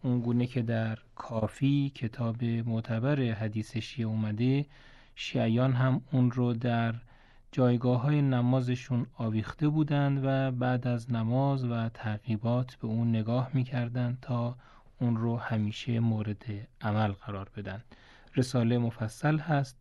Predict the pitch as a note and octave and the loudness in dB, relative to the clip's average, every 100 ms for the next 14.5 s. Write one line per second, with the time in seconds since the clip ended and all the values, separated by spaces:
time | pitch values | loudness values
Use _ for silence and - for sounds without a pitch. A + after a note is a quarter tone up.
0 | - A2+ A2 A#2+ B2 - A#2 - D3 C3 | -6 -2 -2 -2 -4 -6 -8 -4 -2 -2
1 | C3+ A#2 A2+ A#2 A2 A2+ A2 G#2+ - G#2+ | 0 -2 0 0 0 -2 0 -2 -4 -16
2 | - - - - - - - - - - | -16 -20 -20 -20 -20 -20 -20 -20 -20 -20
3 | - - C#3 C#3 D#3 D3 B2+ B2+ C3 B2 | -20 0 4 6 6 4 4 4 4 2
4 | A#2 A2+ - A2+ B2 B2+ A#2 A#2 A2 A2 | 2 0 -2 0 2 4 2 0 0 0
5 | A2 B2 C#3+ D3+ - - - - - - | 2 2 2 0 -6 -20 -20 -20 -20 -8
6 | - B2+ B2 A#2+ A2+ - A2+ A2 A2 A2 | 0 4 4 4 0 0 0 0 0 2
7 | C#3 E3 C#3+ C#3 C3 A#2+ B2+ B2 - A#2 | 2 2 4 4 4 4 2 2 0 -2
8 | A2+ A2 - A2 - - B2 B2+ C#3 D3 | 0 -2 -2 -6 -6 -2 4 4 4 0
9 | - - - - - - A#2+ A2+ A2 A2 | -4 -12 -20 -20 -16 -4 0 2 2 0
10 | A2+ G#2+ B2+ D3+ C#3 C3 B2+ B2 - - | -2 0 2 2 4 4 4 2 -2 -10
11 | - A2+ A2 A2+ - A#2 - A#2 G#2+ A2 | -2 0 2 0 -2 -6 -2 0 2 2
12 | A2+ G2 - - - - _ - - - | 2 0 -6 -16 -18 -20 _ -20 -20 -12
13 | - B2 A#2+ A#2 A#2 A2+ G#2+ A2+ D3 D3+ | 0 4 6 4 4 4 4 4 4 2
14 | D3+ C3 C3+ B2+ B2 | 2 2 4 2 2